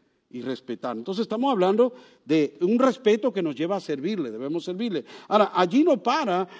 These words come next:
porque el temor no es solamente que nos dé miedo por el castigo, tampoco solo el respeto por el que, el cual le servimos, sino también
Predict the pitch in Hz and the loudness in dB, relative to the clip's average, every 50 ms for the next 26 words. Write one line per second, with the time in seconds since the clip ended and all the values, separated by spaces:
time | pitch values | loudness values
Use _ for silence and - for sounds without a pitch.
0 | - _ - 196 185 - 202 190 180 - 208 202 233 285 294 277 254 233 - 247 | -12 _ -4 -4 0 2 0 0 2 2 0 2 2 2 2 2 0 -2 0 0
1 | 254 247 233 226 233 240 226 - 240 226 214 - - - - _ - 190 190 185 | 0 0 0 0 0 -2 0 2 2 2 2 2 -2 -10 -8 _ 2 4 6 6
2 | 175 160 - 202 208 202 202 208 226 247 269 269 214 170 175 196 240 277 269 - | 4 4 6 4 4 4 4 4 4 4 4 4 4 4 4 4 4 2 0 -4
3 | - _ _ _ _ _ _ - 147 147 151 147 - 151 139 - - - 127 117 | -12 _ _ _ _ _ _ -8 -6 -4 -4 -4 -4 -6 -8 -8 -8 -8 -6 -6
4 | 117 135 165 185 175 - - - _ _ _ _ - _ - 202 196 196 185 226 | -4 -2 -2 -2 -2 -4 -10 -20 _ _ _ _ -14 _ 0 2 2 4 4 4
5 | 247 233 277 247 - 254 254 254 247 220 208 202 175 - - 226 233 277 285 220 | 4 4 4 2 4 4 4 4 4 4 0 -2 -4 -2 2 4 4 4 4 2
6 | 233 180 147 180 165 156 156 147 139 - 165 156 151 156 165 - - 170 170 180 | -2 -2 0 -2 -2 0 -2 -4 -4 -4 -2 -2 -2 -2 -4 -6 -4 -2 0 0
7 | 175 170 - 160 147 147 185 208 196 170 143 - - - - - - - 220 226 | 0 0 -2 -4 -4 -4 -2 -2 -2 -2 -4 -4 -10 -18 -20 -16 -6 -2 0 0
8 | 233 226 240 220 214 185 208 233 262 277 269 233 196 | 2 2 2 0 0 2 0 2 2 2 2 0 -2